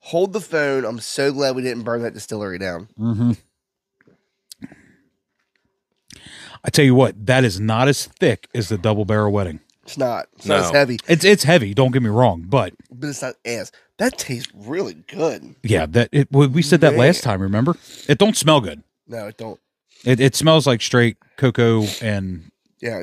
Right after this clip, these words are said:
Speaker 1: it smells
Speaker 2: booty
Speaker 1: funky.
Speaker 2: hole.
Speaker 1: It don't, it don't smell
Speaker 2: But
Speaker 1: the way
Speaker 2: it
Speaker 1: beer should smell.
Speaker 2: But it
Speaker 3: You
Speaker 2: ta-
Speaker 3: want some bootios?
Speaker 2: <laughs> That's a booty.
Speaker 1: <laughs> Why is that so funny?
Speaker 2: <laughs> 'Cause we're already feeling it. That's why.
Speaker 1: Uh,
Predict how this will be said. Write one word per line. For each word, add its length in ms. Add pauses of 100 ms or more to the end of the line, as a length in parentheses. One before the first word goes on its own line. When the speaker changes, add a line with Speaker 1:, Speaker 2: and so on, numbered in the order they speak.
Speaker 1:
it 120
smells 340
Speaker 2:
booty 300
Speaker 1:
funky. 20
Speaker 2:
hole. 180
Speaker 1:
It 60
don't, 240
it 60
don't 200
smell 240
Speaker 2:
But 120
Speaker 1:
the 60
way 140
Speaker 2:
it 180
Speaker 1:
beer 240
should 200
smell. 480 (340)
Speaker 2:
But 120
it 100
Speaker 3:
You 80
Speaker 2:
ta- 60
Speaker 3:
want 120
some 240
bootios? 760 (140)
Speaker 2:
<laughs> 120
That's 220
a 60
booty. 400 (520)
Speaker 1:
<laughs> 4000
Why 220
is 140
that 160
so 180
funny? 380 (160)
Speaker 2:
<laughs> 40 (920)
'Cause 160
we're 120
already 180
feeling 340
it. 140
That's 220
why. 240 (100)
Speaker 1:
Uh, 380